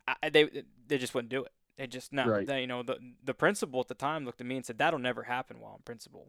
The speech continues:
Speaker 1: Why? I mean, didn't even wanna talk about it.
Speaker 2: Right,
Speaker 1: So I
Speaker 2: yeah.
Speaker 1: said about a trap team, and he just laughed. I mean, laughed, you know, and, and
Speaker 2: Yep.
Speaker 1: that's crazy. And, um, the Penn Cambria School District where I'm at, they actually have a trap team now, but it has nothing to do with the school district. They just carry the name.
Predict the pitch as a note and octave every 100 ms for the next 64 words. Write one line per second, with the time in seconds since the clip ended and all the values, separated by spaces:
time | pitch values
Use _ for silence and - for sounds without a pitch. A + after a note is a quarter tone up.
0 | _ B2 B2 C3 C2 - - C3 C3 E3
1 | E3 D#3+ D3 C#3 - - B2+ F3+ - F2
2 | F2+ - - _ _ - - - D#3+ C#3+
3 | D3 F3 F3+ - - E3+ C#3+ D#3 C3+ -
4 | C#3+ F#3 - - B2+ B2 B2+ - _ -
5 | D3 D3+ C#3 - B2 F#3+ - - _ _
6 | _ - - B2 - D3+ - _ - C#3
7 | C#3+ D3+ D#3+ E3+ F3 - - G3 G3+ G#3+
8 | D3+ C#3+ C3 - - - - - C#3 C#3
9 | C#3 C#3 C#3 D#3+ G3+ G#3+ G#3+ G3 - F3
10 | D#3 D3 - D3 C3+ C3 B2+ C#3+ - C3
11 | - E3 - D#3+ D#3 C#3+ - D3 D3 -
12 | C3 A#2+ A#2+ A#2 C3 C3 C#3+ A#2+ B2+ E3
13 | - G#3 C#3+ A#2+ C#3 B2+ B2 - B2+ A#2
14 | A2+ B2 - D3 G3 - - C3 A#2+ A2
15 | G2+ -